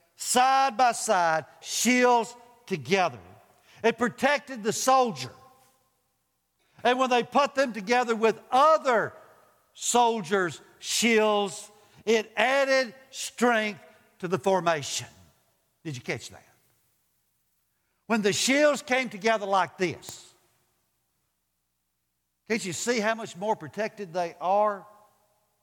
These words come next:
together than if they were individually out there?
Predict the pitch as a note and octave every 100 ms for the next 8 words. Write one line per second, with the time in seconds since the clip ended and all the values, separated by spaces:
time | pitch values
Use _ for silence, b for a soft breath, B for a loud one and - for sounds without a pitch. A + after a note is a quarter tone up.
0 | _ - C#3 F#3 G3+ A3 A3 G3 _ _
1 | _ _ _ _ _ _ _ _ _ _
2 | _ _ D#3+ F3+ E3 F3+ D#3+ D#3 F3+ D#3
3 | C3+ D#3+ D#3 E3 E3 D#3+ D#3 E3+ E3 D#3+